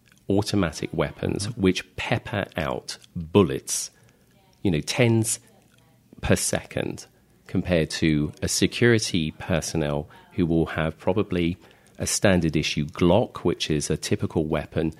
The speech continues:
pistol, which is used by many police forces, which, you know, can only fire so many rounds,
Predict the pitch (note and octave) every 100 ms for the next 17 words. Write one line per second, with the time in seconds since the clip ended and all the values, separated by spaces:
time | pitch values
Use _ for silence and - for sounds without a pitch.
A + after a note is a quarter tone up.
0 | - - F2+ - F2 D#2+ - D2 D2+ D2
1 | - D2+ D#2 E2 F#2+ D#2+ D2 E2+ D#2+ -
2 | - E2 - - - - - - - G2+
3 | F2+ - - _ _ _ - G#2+ E2+ -
4 | F2 G#2+ G2+ F2+ - F#2 D#2+ D#2+ - D#2
5 | D2+ D#2 D#2+ D#2+